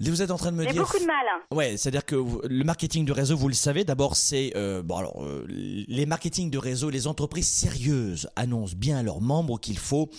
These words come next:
Speaker 1: de nombreuses années, souvent, pour bâtir un réseau solide, hein, parce qu'on vous dit souvent, euh, il suffit d'appeler tous les gens que tu connais depuis la naissance. Non, ça marche pas toujours comme ça.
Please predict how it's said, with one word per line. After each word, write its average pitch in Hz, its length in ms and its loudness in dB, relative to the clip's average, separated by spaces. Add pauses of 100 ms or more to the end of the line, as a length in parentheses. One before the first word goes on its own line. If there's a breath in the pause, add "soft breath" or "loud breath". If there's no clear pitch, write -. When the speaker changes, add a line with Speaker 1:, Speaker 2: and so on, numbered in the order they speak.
(320 loud breath)
Speaker 1:
de 95 240 0
nombreuses 113 580 0
années, 107 200 0
souvent, 110 380 -2
pour - 140 0
bâtir - 360 -2
un 107 100 0
réseau 101 280 0
solide, 127 460 0
hein, 76 80 -2
parce - 120 -2
qu'on - 140 -8
vous - 160 -4
dit 110 160 -6
souvent, 90 680 -4
euh, 82 80 -6 (340 loud breath)
il 120 100 0
suffit - 300 0
d'appeler 143 680 2 (100)
tous 185 80 4
les 165 160 4
gens 170 160 0
que - 60 -6
tu 135 120 -4
connais 156 220 2
depuis 143 160 2
la 131 100 2
naissance. 131 400 0
Non, 80 120 -2
ça 73 100 -6
marche 65 240 -4
pas 76 100 -4
toujours 67 320 -8
comme 65 160 -6
ça. 170 280 -2